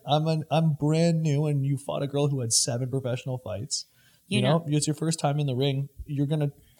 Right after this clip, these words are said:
Speaker 1: the point of f-, why you fight is because you got, both fighters are trying to win. So
Speaker 2: You know
Speaker 1: you're pretty sure you're gonna win. You're gonna
Speaker 2: Yeah.
Speaker 1: choose an opponent that you think you can beat.
Speaker 2: That you think you can beat.
Speaker 1: Yeah.
Speaker 2: However, like, it's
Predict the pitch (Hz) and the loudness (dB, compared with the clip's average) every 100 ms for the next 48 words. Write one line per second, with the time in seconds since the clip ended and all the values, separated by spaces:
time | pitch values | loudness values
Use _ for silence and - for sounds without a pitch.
0 | _ _ - 147 143 160 185 196 - 127 | _ _ 2 2 2 0 0 0 0 0
1 | 120 - - - _ 123 113 123 123 123 | 0 -4 -12 -14 _ -12 -6 -2 2 2
2 | 151 143 120 117 120 98 110 - - _ | 2 2 0 0 -2 -2 -4 -6 -20 _
3 | _ _ _ 127 110 117 127 120 113 107 | _ _ _ -4 -2 0 2 2 2 0
4 | - _ _ _ _ _ _ _ _ - | -4 _ _ _ _ _ _ _ _ -10
5 | 165 175 175 139 - 147 160 196 208 - | -4 -4 -2 -8 -4 0 2 2 0 -2
6 | 175 117 139 - - _ _ 123 127 - | 0 0 -2 -4 -14 _ _ -8 -6 -4
7 | 131 123 95 95 - - - - 139 139 | -2 -2 -4 -6 -12 -20 -20 0 4 6
8 | 202 233 208 - 147 143 151 208 101 101 | 4 2 2 2 2 2 2 2 0 0
9 | 143 147 156 180 170 147 160 165 123 143 | 2 0 0 2 4 4 4 2 6 6
10 | 151 143 147 131 110 139 120 82 - 190 | 6 0 -2 -2 0 2 0 0 -4 -2
11 | 196 190 214 208 202 185 170 165 156 - | -2 -4 -6 -4 -4 -4 -4 -4 -6 -8
12 | 185 175 147 220 185 160 - 175 113 180 | -2 2 4 2 0 -6 -4 -4 -4 -6